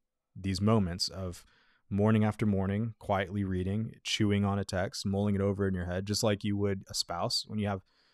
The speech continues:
um, somebody that you really care about and you spend time with them. You're not after a feeling. You're just after being in their presence and enjoying that experience with them. And then the intimacy is a byproduct of that. Um, and yeah, and then the other thing too, you know, you,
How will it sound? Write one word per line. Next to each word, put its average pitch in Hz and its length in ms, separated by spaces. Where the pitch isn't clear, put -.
um, 92 500
somebody 101 300
that 87 100
you 104 100
really 101 160
care 101 240
about 110 140
and 98 80
you 95 60
spend 95 240
time 110 220
with 101 120
them. 87 220
You're 110 120
not 117 160
after 101 280
a - 40
feeling. 87 500
You're 104 140
just 104 180
after 87 440
being 104 180
in 95 80
their 95 120
presence 92 440
and 85 80
enjoying 95 400
that 87 100
experience 92 560
with 87 140
them. 87 320
And 101 160
then 92 120
the 90 140
intimacy 98 460
is 87 100
a 90 60
byproduct 85 680
of 82 160
that. - 200
Um, 92 440
and 139 100
yeah, 165 120
and 147 80
then 156 80
the 143 100
other 147 120
thing 127 120
too, 151 280
you 120 80
know, 117 100
you, 107 180